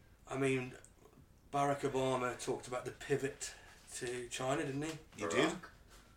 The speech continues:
Speaker 1: And if you look at the military bases, it's basically a noose around China's neck.
Speaker 2: There's also a noose around Iran, though, as well.
Speaker 1: Oh, yeah.
Speaker 3: I believe he's quoted as saying, "Can we just drone those chinky fucks?"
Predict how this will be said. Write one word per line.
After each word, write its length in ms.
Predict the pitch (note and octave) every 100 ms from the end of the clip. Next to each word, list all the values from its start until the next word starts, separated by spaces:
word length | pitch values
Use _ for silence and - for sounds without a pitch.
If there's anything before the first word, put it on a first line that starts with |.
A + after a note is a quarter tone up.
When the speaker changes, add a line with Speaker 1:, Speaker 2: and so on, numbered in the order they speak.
| - - - - - - -
Speaker 1:
And 300 | A#2+ A#2+ A#2
if 220 | B2+ -
you 60 | C#3
look 160 | C#3
at 60 | C3+
the 60 |
military 360 | C3 C3 - A#2
bases, 400 | A#2 A#2 - B2+
it's 100 | B2+
basically 300 | - B2 A#2
a 40 | A#2+
noose 320 | D3 C#3 A#2
around 220 | A2+ A2+
China's 360 | - A2+ A#2 A#2
neck. 380 | B2+ C#3 - - - A#2+
Speaker 2:
There's 160 | A#2+
also 420 | C#3 C3+ B2+ B2 A2+
a 80 |
noose 300 | A#2 A#2 A#2
around 180 | A2+ A2
Iran, 400 | G#2+ A#2+ B2+ B2+
though, 220 | A#2 G#2+
as 100 | G#2
well. 340 | A2+ A#2 A2 G#2
Speaker 1:
Oh, 20 |
yeah. 160 | A2 A#2+ A2 - - - - - - - - - - - - - - - - - - - - - -
Speaker 3:
I 80 | G2
believe 380 | G2+ G#2 G#2 F#2+ - - -
he's 220 | G2 F#2
quoted 420 | - G2 F#2+ F#2
as 100 | F2+
saying, 320 | - F2+ F2+ E2 - - - - - - - -
"Can 140 | - -
we 60 | D3
just 340 | - - -
drone 300 | - B2 C#3+
those 160 | D3+ -
chinky 420 | E3 D#3+ D#3 -
fucks?" 440 | F3 C#3+ - -